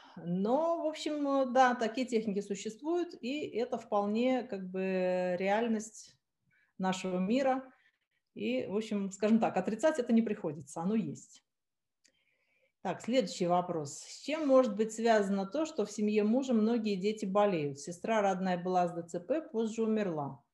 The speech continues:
У наших детей аутизм, у племянника мужа раз. Ну, тут, э, надо разбираться, потому что явно что-то есть общее.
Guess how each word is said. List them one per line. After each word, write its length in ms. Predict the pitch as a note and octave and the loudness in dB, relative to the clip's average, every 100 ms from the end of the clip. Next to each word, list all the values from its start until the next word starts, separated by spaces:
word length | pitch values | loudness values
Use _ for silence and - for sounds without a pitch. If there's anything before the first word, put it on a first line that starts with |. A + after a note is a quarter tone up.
| _ _ _ - | _ _ _ -6
У 60 | |
наших 340 | G3 A#3 A#3 G3 | -2 -2 -2 -4
детей 300 | G3+ G3 F#3 | -4 0 0
аутизм, 520 | E3+ E3+ - D#4+ D#4+ G3 | 2 0 -4 -2 0 0
у 40 | |
племянника 640 | F#3+ F#3+ G#3+ C4 A#3 - | 0 0 2 2 0 0
мужа 380 | F#3 G3 G#3+ G#3+ | -2 0 0 0
раз. 400 | E3+ - - - _ _ _ _ _ _ _ _ _ _ _ _ _ F3 | 0 -4 -10 -16 _ _ _ _ _ _ _ _ _ _ _ _ _ -8
Ну, 520 | F3 F3 E3 F3 B3 | -4 -4 -2 -2 -2
тут, 280 | B3 A3+ - | -4 -8 -2
э, 180 | B3 B3 | 0 2
надо 300 | B3+ A#3+ A3+ | 2 2 0
разбираться, 640 | A#3 A3+ D4 D4+ F#3+ - | -2 -2 2 2 2 -2
потому 360 | D#3 - F3 F#3 | -8 -4 -2 -2
что 460 | F#3 - A3 A3 G#3+ | -4 0 2 4 2
явно 460 | G#3+ G3+ G3+ A3 | 4 4 4 2
что-то 320 | A3+ A3 G#3 | 0 -4 -2
есть 320 | A3+ A3 A3 C4+ | 0 0 -2 0
общее. 560 | G#3 - - C#3+ C#3+ | -2 -4 -8 -8 -10